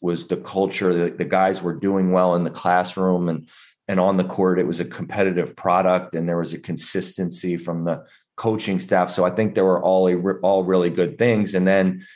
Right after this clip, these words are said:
after those next couple years, it ramped back up. And,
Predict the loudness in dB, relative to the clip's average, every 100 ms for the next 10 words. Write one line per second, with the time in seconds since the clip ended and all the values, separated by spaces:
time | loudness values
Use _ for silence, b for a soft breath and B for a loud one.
0 | B 0 0 0 0 0 2 0 0 -4
1 | -4 -2 0 0 2 2 0 -2 -2 0
2 | 0 0 0 0 0 2 2 4 2 0
3 | -6 _ b b b _ -2 0 2 2
4 | 2 0 -4